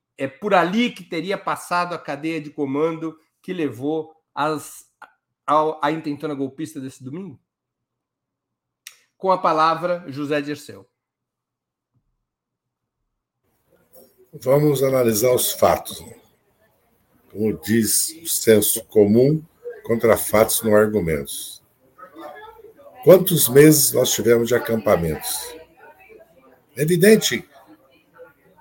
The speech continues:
Speaker 2: que as Forças Armadas não podiam permitir esses acampamentos.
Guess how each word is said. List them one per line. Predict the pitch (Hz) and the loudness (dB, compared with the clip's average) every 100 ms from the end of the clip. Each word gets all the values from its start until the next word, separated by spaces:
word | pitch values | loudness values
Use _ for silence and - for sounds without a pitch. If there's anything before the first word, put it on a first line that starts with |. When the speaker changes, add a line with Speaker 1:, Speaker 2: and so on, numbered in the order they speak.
| _ - | _ -6
Speaker 2:
que | 107 | -4
as | - | -2
Forças | 117 110 117 | -2 2 4
Armadas | 101 110 110 98 | 6 4 2 0
não | 117 117 | -2 -2
podiam | 98 104 104 | -6 -6 -2
permitir | 104 95 87 - | -2 -2 -6 -8
esses | 101 92 | -6 -6
acampamentos. | 92 90 80 82 73 67 | -8 -10 -8 -8 -8 -10